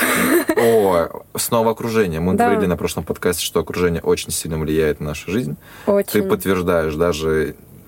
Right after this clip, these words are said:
Speaker 2: с путешествиями, да, это?
Speaker 1: Вообще, это обязательно. Ну, ищите, не знаю, знакомьтесь, потому что даже, а, вот я была
Speaker 2: Ну, и
Speaker 1: н-
Speaker 2: снимать дешевле, как минимум.
Speaker 1: М, снимать дешевле. Ну, не знаю, просто хотя бы обмениваться опытом.
Speaker 2: Ага.
Speaker 1: И ищите ребят,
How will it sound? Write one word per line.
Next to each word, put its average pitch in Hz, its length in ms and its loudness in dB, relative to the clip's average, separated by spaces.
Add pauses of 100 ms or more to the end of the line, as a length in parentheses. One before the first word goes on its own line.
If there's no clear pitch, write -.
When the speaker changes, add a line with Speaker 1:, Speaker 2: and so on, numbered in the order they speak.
(140)
Speaker 2:
с - 120 -6
путешествиями, 104 720 -2
да, 85 200 0
это? 214 140 -2
Speaker 1:
Вообще, 202 420 0
это 196 520 0
обязательно. 185 760 -2 (280)
Ну, 208 240 4
ищите, 202 520 0
не 185 40 2
знаю, 180 320 0
знакомьтесь, 214 600 0
потому 190 240 -2
что 190 140 0
даже, 185 200 0 (460)
а, 180 240 0
вот 175 260 -2
я 175 240 0
была 170 440 -2
Speaker 2:
Ну, 131 80 4
и 131 40 4
Speaker 1:
н- 127 60 2
Speaker 2:
снимать 90 360 2
дешевле, 71 420 -2
как - 140 -8
минимум. 247 560 -2
Speaker 1:
М, 226 40 -2
снимать 202 440 2
дешевле. 180 540 0
Ну, 220 140 4
не 285 100 4
знаю, 226 260 0
просто 226 320 -2
хотя 214 240 0
бы 196 140 2
обмениваться 196 640 2
опытом. 190 480 2
Speaker 2:
Ага. 175 520 0
Speaker 1:
И 185 340 -2
ищите - 380 -4
ребят, 180 500 -2